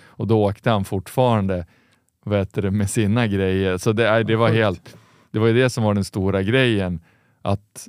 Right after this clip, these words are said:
Speaker 1: vi bytte ju precis allt som gick att byta och gick igenom allting och gjorde det, ja, men så bra det går att göra det.
Speaker 2: Mm.
Speaker 1: Och för, men fortfarande, det kan ju hända vad som helst. Sen var det lika, han sänkte ju hojen i någon lerhår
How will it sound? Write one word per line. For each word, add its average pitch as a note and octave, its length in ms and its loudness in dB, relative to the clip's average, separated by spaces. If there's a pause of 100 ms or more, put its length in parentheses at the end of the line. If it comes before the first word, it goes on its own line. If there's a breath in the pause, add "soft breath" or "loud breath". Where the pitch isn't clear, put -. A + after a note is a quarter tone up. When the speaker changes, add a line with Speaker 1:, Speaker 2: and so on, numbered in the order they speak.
Speaker 1:
vi G#2 180 -2
bytte A2+ 400 -2
ju A2+ 60 0
precis G#2+ 380 -2
allt A2+ 340 0
som G2 120 -2
gick F#2 160 -6
att F#2+ 100 -2
byta F#2 480 -2
och G2+ 100 2
gick F#2 220 -6
igenom G2 400 0
allting F2 380 -6
och F#2 60 -2
gjorde F#2+ 240 -2
det, A#2 140 2
ja, A2+ 120 0
men G#2 140 -2
så G2 340 0 (280 soft breath)
bra G#2+ 360 2
det F#2+ 80 -2
går A2+ 340 0
att F#2 60 -2
göra F#2+ 400 -2
det. E2+ 200 -4 (220)
Speaker 2:
Mm. C3 220 -4 (320)
Speaker 1:
Och G2+ 300 -2
för, G#2 340 0
men G#2 320 -2
fortfarande, A2+ 520 0
det G2+ 80 -2
kan C3+ 160 -2
ju A2 60 0
hända F#2+ 340 0
vad F2+ 180 -2
som F#2 140 -6
helst. A2 440 -4 (440 soft breath)
Sen A#2+ 160 0
var A#2+ 60 2
det A#2 60 2
lika, G#2 220 -2
han G2+ 100 0
sänkte A2 500 -2
ju B2 80 2
hojen G#2 420 0
i F#2+ 100 -2
någon F#2 240 -2
lerhår G2 800 0